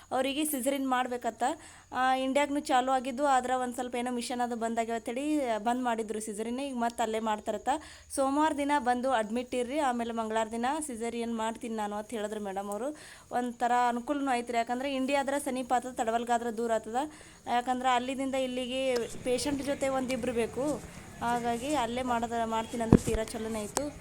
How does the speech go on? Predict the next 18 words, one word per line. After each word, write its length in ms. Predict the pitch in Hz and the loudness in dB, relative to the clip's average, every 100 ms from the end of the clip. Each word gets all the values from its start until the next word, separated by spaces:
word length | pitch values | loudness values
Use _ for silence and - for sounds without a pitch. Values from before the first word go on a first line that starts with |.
| - | -6
ಈಗ 140 | 240 | -2
ಇಲ್ಲಿ 280 | 233 240 240 233 | 0 0 0 0
ಊರಾಗ 240 | 226 247 | 2 2
ಬಂದು 240 | 247 247 247 | 2 -2 -2
ಬಸ್ 120 | 240 | -4
ಸ್ಟ್ಯಾಂಡ್ 220 | 262 247 | -2 0
ಅದ 100 | 240 240 | 2 0
ನಿಂತೀವ್ರಿ, 380 | 233 247 233 247 | 0 -2 -2 -2
ಬಸ್ಸಿಗೆ 360 | 214 - 240 220 | -4 -4 -6 -4
ವೇಟ್ 160 | 226 | -4
ಮಾಡ್ಲಕತ್ತೀವಿ. 600 | 240 220 220 214 - 226 330 - - - - | -2 -2 -2 -4 -2 -4 -4 -8 -14 -14 -8
ಯಾವ್ದಾರ 380 | 240 233 247 240 240 | 0 2 2 2 2
ಒಂದು 140 | 233 226 | -2 -2
ಬಸ್ 220 | 233 233 233 | -2 -2 -4
ಬತ್ತಂದ್ರೆ 420 | 233 254 247 247 247 | -4 -4 -2 0 0
ಹತ್ಕೊಂಡಿನ 540 | 233 233 240 233 233 233 | -4 -4 -4 -2 -2 -4
ಇಂಡಿ 320 | 233 214 226 | -4 -4 -4
ಕಡೆ 180 | 233 | -4